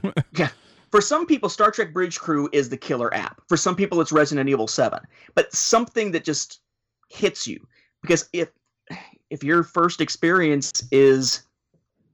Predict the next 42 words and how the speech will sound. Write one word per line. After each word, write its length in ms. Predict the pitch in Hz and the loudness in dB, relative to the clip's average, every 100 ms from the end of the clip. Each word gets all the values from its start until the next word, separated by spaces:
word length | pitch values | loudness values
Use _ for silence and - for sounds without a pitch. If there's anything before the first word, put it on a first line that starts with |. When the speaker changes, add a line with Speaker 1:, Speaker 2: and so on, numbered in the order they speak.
| _ - | _ -10
Speaker 2:
I 100 | 143 | -2
don't 80 | 139 | 0
know, 100 | 123 | 2
the 140 | 117 | 0
Barrows 600 | 113 123 147 110 101 98 | 2 4 6 4 -2 -8
or 80 | 80 | -10
something, 480 | - 98 90 90 156 _ _ _ _ - | -12 -12 -10 -8 -8 _ _ _ _ -2
then 320 | 123 120 123 | 2 4 4
you're 100 | 120 | 2
gonna 140 | 123 120 | 2 4
be 80 | |
like, 160 | 120 117 | 2 2
"Why 400 | 117 113 139 165 | -2 2 4 4
am 240 | 175 156 | 4 2
I 100 | 147 | 2
going 300 | 135 139 139 | 0 0 0
to, 120 | 131 123 | -2 -6
why 160 | 139 147 | -2 0
are 60 | |
you 120 | 190 180 | 2 2
asking 300 | 156 160 160 | 2 0 -4
me 80 | |
to 80 | 139 | -8
spend 260 | 135 - 127 | -6 -6 -2
money 240 | 131 131 | -2 -2
on 200 | 123 117 | -4 -6
this 200 | 120 117 | -6 -6
crap?" 360 | 123 - 151 - | -4 4 4 4
Speaker 1:
<laughs> 60 | 110 | -2
Speaker 2:
Not 160 | - | 0
just 120 | 135 | -2
the 60 | 139 | -2
game, 320 | 120 147 143 | 0 2 2
but 140 | 123 117 | -2 -6
the 60 | |
headwear, 600 | 120 120 110 110 107 107 _ _ _ _ | -4 -4 -4 -6 -4 -6 _ _ _ _
uh, 240 | - 92 98 - | -6 -4 -4 -2
itself. 520 | 107 - - - - | -2 0 -2 -2 0
That's, 260 | 139 - - - - - - | 0 0 -8 -16 -20 -20 -2
the 100 | 151 | -2
Quest 380 | 147 214 226 165 | 2 4 4 0
especially, 640 | - 180 202 143 135 123 | -2 0 0 -2 -4 -6